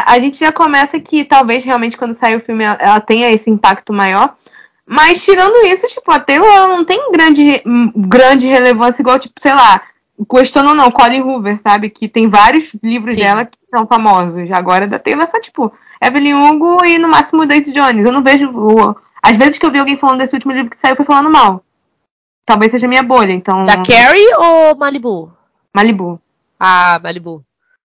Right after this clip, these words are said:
Speaker 1: É. Mas talvez,
Speaker 2: Ah.
Speaker 1: talvez eu possa estar errada, só minha
Speaker 2: A,
Speaker 1: bolha,
Speaker 2: a,
Speaker 1: né?
Speaker 2: a minha amiga também. A Evelyn Hugo amou, mas ela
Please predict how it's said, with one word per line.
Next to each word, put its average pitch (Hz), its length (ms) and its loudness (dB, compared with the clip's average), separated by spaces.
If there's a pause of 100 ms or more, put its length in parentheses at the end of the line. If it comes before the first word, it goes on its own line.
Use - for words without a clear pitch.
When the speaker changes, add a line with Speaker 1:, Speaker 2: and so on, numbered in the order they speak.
(340)
Speaker 1:
É. 165 280 -6 (580)
Mas 226 480 -2 (340)
talvez, 220 520 0
Speaker 2:
Ah. - 40 -20
Speaker 1:
talvez 208 500 0
eu 240 120 -6
possa - 240 -6
estar - 160 -2
errada, 285 320 2
só 220 80 -6
minha 220 160 4
Speaker 2:
A, - 20 0
Speaker 1:
bolha, - 180 -2
Speaker 2:
a, - 40 -2
Speaker 1:
né? 196 160 -18
Speaker 2:
a 226 60 0
minha 220 260 -8
amiga 220 320 -4
também. 214 500 -10
A - 80 -12 (1040)
Evelyn 190 180 -18
Hugo 196 420 -12
amou, 208 600 -6
mas 220 540 -8
ela 180 1000 -6